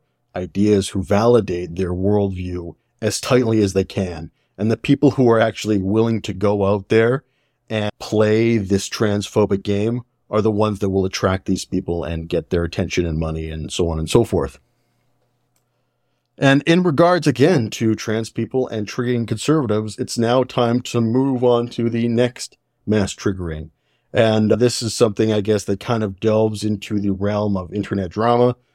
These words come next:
Don't want to spend too much time there, but let's spend a little bit of time talking about the Mister Beast situation.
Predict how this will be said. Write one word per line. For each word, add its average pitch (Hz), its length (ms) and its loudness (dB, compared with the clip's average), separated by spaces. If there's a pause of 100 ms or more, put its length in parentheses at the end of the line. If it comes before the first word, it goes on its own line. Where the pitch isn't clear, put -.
(220)
Don't 117 160 6
want 110 120 4
to 104 60 0
spend 101 320 -4
too - 120 -4
much 98 260 -2
time 120 380 2
there, 101 360 0 (340)
but 101 220 -2
let's 139 180 2
spend 120 240 0
a 110 40 0
little 110 220 0
bit 98 120 -6
of 95 60 -14
time 95 420 -4
talking 101 440 -2
about 92 400 -4 (320)
the 95 80 -2
Mister 104 400 2
Beast 101 540 0 (380)
situation. - 880 -6